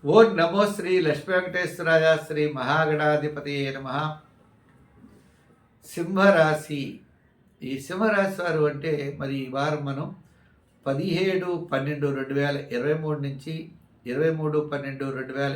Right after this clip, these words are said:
ఇరవై మూడు వరకు ఉన్నటువంటి గ్రహాల యొక్క పరిస్థితులను అనుసరించి సింహరాశి యొక్క ఫలితాలు తెలుసుకుందాం.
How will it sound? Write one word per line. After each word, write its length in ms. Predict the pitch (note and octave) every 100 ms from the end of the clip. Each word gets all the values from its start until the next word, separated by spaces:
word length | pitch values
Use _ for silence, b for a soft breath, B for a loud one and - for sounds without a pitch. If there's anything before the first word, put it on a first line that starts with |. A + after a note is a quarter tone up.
| -
ఇరవై 240 | B2 C3+ C#3 C3+
మూడు 160 | C3+ B2+
వరకు 280 | B2 - D#3+ D#3 - _ b b b b b b -
ఉన్నటువంటి 460 | C3+ C#3 C#3 C#3 -
గ్రహాల 280 | C3+ C#3 D#3+ D#3
యొక్క 140 | D3+ C#3 C3+
పరిస్థితులను 440 | C3 - C#3 C3+ C3
అనుసరించి 460 | B2 C#3 C3+ F3+ F3+
సింహరాశి 500 | D#3+ C#3+ C#3 C#3 C#3 C#3+
యొక్క 160 | - A#2+
ఫలితాలు 380 | B2+ B2 C3 B2+ C3+
తెలుసుకుందాం. 460 | C3+ - E3 G3